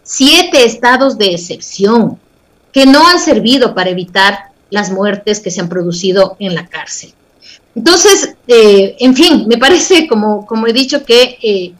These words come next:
hemos banalizado el tema de las muertes en la cárcel. No son las muertes en un basurero,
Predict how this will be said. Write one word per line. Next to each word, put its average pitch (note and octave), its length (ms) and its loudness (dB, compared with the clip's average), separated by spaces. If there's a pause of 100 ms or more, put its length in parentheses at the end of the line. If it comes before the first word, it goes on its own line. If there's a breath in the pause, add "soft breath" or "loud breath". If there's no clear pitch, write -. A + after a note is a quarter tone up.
(160)
hemos C#4 260 2
banalizado A#3+ 760 0
el F#3 120 -4
tema G#3 300 -4
de F#3+ 100 -4
las E3+ 160 -8
muertes F#3 420 -10
en E3+ 120 -12
la D#3+ 60 -18
cárcel. A#3 460 -4
No C#4+ 260 4
son C#4 380 0
las G3+ 140 0
muertes G#3 440 -4
en G3 100 -4
un G3+ 160 -6
basurero, F3+ 720 -10